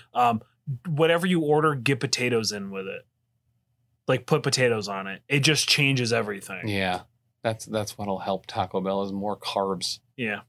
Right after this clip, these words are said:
Speaker 2: Um,
Speaker 1: What are you trying to do?
Speaker 2: here's the thing that, and granted, our, our frenemies over at the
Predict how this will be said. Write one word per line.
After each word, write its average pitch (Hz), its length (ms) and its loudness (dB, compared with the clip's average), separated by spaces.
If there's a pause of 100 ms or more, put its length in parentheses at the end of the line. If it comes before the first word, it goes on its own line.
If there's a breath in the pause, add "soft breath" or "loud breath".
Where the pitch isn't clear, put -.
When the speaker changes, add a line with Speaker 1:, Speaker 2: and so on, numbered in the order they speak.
(720)
Speaker 2:
Um, 139 180 6
Speaker 1:
What 135 100 4
are - 20 2
you 139 80 0
trying 139 180 0
to 127 60 0
do? 110 360 -2
Speaker 2:
here's 196 280 2
the 180 100 2
thing 117 300 2
that, - 400 0 (380 loud breath)
and 160 360 0
granted, 160 440 0 (260)
our, 139 500 4
our 131 300 2
frenemies 110 680 0
over 110 300 -2
at 107 200 0
the 104 340 -2